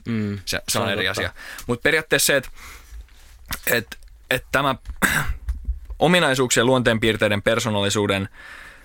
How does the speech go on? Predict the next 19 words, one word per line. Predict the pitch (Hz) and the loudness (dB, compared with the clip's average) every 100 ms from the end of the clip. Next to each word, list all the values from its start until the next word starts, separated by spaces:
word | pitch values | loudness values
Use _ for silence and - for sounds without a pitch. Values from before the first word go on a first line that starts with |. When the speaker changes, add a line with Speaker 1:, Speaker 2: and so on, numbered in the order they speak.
| - - | -14 -2
Speaker 2:
nää | 139 | 0
on, | 135 | 0
nää | 117 | 0
on | 170 | 2
niin | 165 147 | 2 2
vaikeita | 123 127 117 101 101 | 4 4 4 0 0
termejä. | 117 110 104 101 98 - | 0 2 0 0 -2 -2
Ja | 117 | -2
sit | 120 | 0
Speaker 1:
Mm. | 117 | 2
Speaker 2:
jos | 123 | 2
vertaa | 135 135 127 117 | 2 2 0 0
niitä | 127 117 | 0 -2
taitoihin, | - 131 123 110 107 107 | 0 0 0 -2 -4 -4
niin | 104 - | -4 -2
tässä | 139 175 | 0 2
on | |
semmonen | 165 175 160 120 | 2 0 0 0
soppa, | 117 147 139 _ - 98 | 2 2 0 _ -4 -2